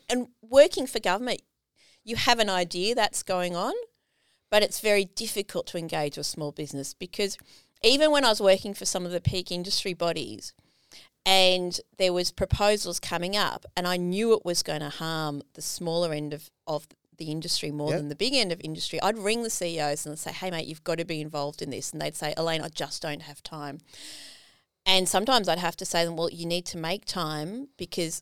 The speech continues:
Speaker 1: my gut feel on this is if you don't make the time to have this conversation with me,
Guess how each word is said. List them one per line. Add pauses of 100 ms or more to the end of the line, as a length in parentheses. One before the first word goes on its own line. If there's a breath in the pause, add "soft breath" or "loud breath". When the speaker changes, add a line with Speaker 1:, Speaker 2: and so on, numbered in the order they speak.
(120)
Speaker 1:
my
gut
feel
on
this
is
if
you
don't
make
the
time
to
have
this
conversation
with
me,